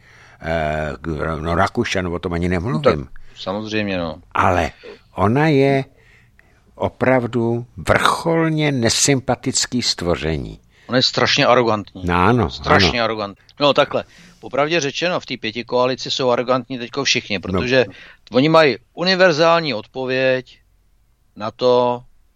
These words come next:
Speaker 2: na cokoliv my tam řekneme, cokoliv navrhneme, sto osm.
Speaker 1: Přesně tak, ano.
Speaker 2: Jo?
Speaker 1: Ano.
Speaker 2: A jak, jak řekl Rakušan, eh,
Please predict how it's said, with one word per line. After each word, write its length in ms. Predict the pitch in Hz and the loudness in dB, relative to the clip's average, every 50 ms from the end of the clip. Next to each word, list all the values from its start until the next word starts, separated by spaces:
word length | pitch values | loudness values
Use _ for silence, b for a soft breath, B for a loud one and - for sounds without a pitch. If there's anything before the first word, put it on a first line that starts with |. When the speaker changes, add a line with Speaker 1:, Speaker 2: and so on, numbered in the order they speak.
| _ _ _ _ _ | _ _ _ _ _
Speaker 2:
na 120 | 104 110 | -12 -12
cokoliv 540 | - - - 165 165 - 170 175 175 160 127 | -10 0 0 0 0 2 2 2 4 2 0
my 80 | 151 151 | -2 -6
tam 200 | - 127 110 98 | -4 -6 -6 -4
řekneme, 420 | 95 110 110 - - 117 120 120 | -6 -10 -10 -8 -6 -6 -6 -6
cokoliv 400 | 120 - 113 - 120 117 113 - | -6 -10 -8 -6 -4 -4 -4 -2
navrhneme, 600 | 98 98 101 110 107 107 107 110 110 107 104 107 107 - - _ _ _ - | -2 0 0 2 0 0 0 0 -2 -2 -4 -6 -12 -18 -20 _ _ _ -16
sto 300 | - - - 98 92 90 | -16 -6 -2 -2 -2 -2
osm. 380 | 87 - - 98 87 78 80 - - - | -2 -6 -8 -8 -10 -14 -16 -20 -10 -6
Speaker 1:
Přesně 600 | - - 85 85 82 - - - - 98 92 82 | 0 2 2 2 2 0 -4 -2 0 0 -2 0
tak, 280 | - 71 69 - - | -2 -6 -6 -6 -6
ano. 240 | 76 71 71 71 67 - | -6 -6 -4 -6 -4 -2
Speaker 2:
Jo? 260 | 95 101 110 123 131 - - - - - _ | -2 -2 -2 -2 -6 -10 -18 -20 -20 -20 _
Speaker 1:
Ano. 220 | - 76 73 - 127 | -6 -4 0 2 4
Speaker 2:
A 220 | 120 110 107 123 - - _ _ _ _ - | 4 4 2 -2 -8 -20 _ _ _ _ 0
jak, 220 | 135 165 160 - | 0 0 0 0
jak 240 | 185 - 185 175 - - - 139 | -2 0 0 0 0 -2 -10 -6
řekl 440 | 120 135 147 - 156 156 147 113 123 | -2 -2 -2 0 0 0 0 0 -2
Rakušan, 680 | 117 123 120 - 143 135 - - 151 151 147 147 147 143 143 | -4 -6 -6 -6 -10 -6 0 2 4 4 4 2 0 -4 -8
eh, 920 | - _ _ _ _ _ _ _ _ _ _ _ _ _ _ _ _ - | -10 _ _ _ _ _ _ _ _ _ _ _ _ _ _ _ _ -6